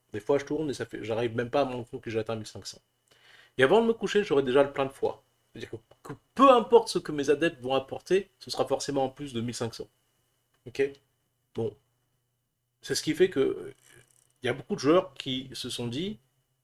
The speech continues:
Moi, je, Adrian, je connais, mais je l'ai jamais vu en dehors de sa forme divine. » Alors, et dernière nouvelle, donc, euh, le joueur que j'ai aidé il y a deux jours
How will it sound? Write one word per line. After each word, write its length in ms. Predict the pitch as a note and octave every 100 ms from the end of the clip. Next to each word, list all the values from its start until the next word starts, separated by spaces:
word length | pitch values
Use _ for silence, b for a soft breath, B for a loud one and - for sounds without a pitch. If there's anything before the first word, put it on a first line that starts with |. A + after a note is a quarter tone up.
| _ _ _
Moi, 180 | B2 F3+
je, 60 | F3 -
Adrian, 480 | A#2+ D3 F3 E3
je 140 | - A#2
connais, 400 | B2+ B2 B2+ - _
mais 120 | A2+
je 100 | G#2+
l'ai 60 | A#2+
jamais 260 | C3+ C#3
vu 160 | C3+ C#3
en 80 | C3
dehors 220 | A#2 A#2
de 80 | A2+
sa 120 | A#2
forme 220 | A#2 A2+
divine. » 280 | G#2+ G2+ G#2+ _ _ _ _ _ _ _ _ _ _ _ _ _ _ _ _ _ _ _ _ _ _ _ _ - _
Alors, 200 | C#3 C3 -
et 200 | C3 A#2+
dernière 340 | D3+ F3+ F#3
nouvelle, 340 | D#3 C3+ F#3+
donc, 300 | C3 C#3 C3+
euh, 300 | B2+ A#2 - -
le 160 | C#3
joueur 300 | C#3 D#3+ F3
que 60 | -
j'ai 100 | C3+
aidé 160 | C3
il 60 | C#3
y 40 |
a 60 | A2+
deux 180 | A2+ C3
jours 400 | B2+ D#3 F#3+